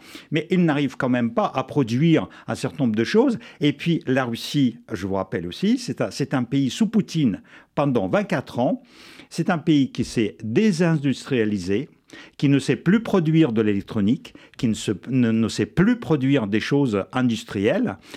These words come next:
Et en fait, il fonctionnait, ça, il fonctionnait sur l'importation occidentale. C'était, c'était, c'était la folie aussi, euh, je dois vous dire que, euh, euh, en, par exemple,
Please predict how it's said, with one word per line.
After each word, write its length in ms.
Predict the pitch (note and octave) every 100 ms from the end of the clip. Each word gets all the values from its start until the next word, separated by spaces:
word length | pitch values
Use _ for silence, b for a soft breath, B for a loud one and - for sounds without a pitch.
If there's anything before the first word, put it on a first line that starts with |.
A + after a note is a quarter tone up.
| B
Et 100 | A#2
en 120 | A2
fait, 340 | G#2+ F#3+ B3+ - -
il 80 | A#2+
fonctionnait, 640 | C#3 A2 - A2+ G#3+ C#4 B B
ça, 260 | - - A#2+
il 100 | C3+
fonctionnait 480 | - D#3+ - D3+ A3+
sur 240 | - - B2+
l'importation 640 | E3+ E3 C#3 D3+ - G3
occidentale. 600 | - D3+ D3+ D#3+ G3+ A#2+ B
C'était, 360 | - C#3+ F#3 - B
c'était, 360 | - D#3+ E3 -
c'était 320 | - D3 C3+
la 100 | A2+
folie 360 | - D#3+ F#3 B2+
aussi, 400 | F#2+ - F2+ -
euh, 240 | A2 G#2
je 120 | A2 A2
dois 100 | G2
vous 100 | G2
dire 240 | F#2+ -
que, 120 | -
euh, 80 | F#2+ -
euh, 440 | A#2+ G#2+ A#2 G#2+ G2 -
en, 120 | C#3
par 420 | - A#2+ A2+ C3
exemple, 460 | C3 E3+ G3 C3